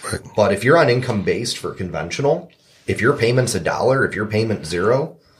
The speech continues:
Speaker 2: that's what we use. If it's zero on the credit report, I have to prove, like, that's just your income based repayment.
Speaker 1: Right.
Speaker 2: And then, you know,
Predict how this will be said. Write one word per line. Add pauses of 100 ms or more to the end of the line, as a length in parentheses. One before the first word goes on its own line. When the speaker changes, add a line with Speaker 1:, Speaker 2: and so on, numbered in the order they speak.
(220)
Speaker 2:
that's
what
we
use.
If
it's
zero
on
the
credit
report,
I
have
to
prove,
like,
that's
just
your
income
based
repayment. (120)
Speaker 1:
Right. (300)
Speaker 2:
And
then,
you
know,